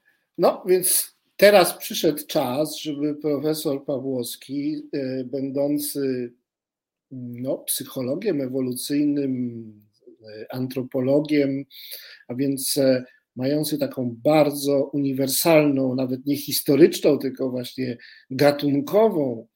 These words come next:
perspektywę na człowieczeństwo, e,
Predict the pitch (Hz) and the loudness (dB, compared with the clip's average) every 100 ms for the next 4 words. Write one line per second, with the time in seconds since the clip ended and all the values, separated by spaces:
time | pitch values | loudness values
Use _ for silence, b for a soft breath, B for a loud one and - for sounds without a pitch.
0 | _ _ - 143 - - 139 - 175 170 | _ _ 4 4 2 -4 -6 2 8 8
1 | 143 127 123 127 139 127 127 131 120 113 | 6 -2 -6 -6 -4 -4 -6 -6 -8 -8
2 | - - 123 127 147 175 b b b b | -12 -10 -8 -4 -4 -4 b b b b
3 | b - 131 | b -12 -8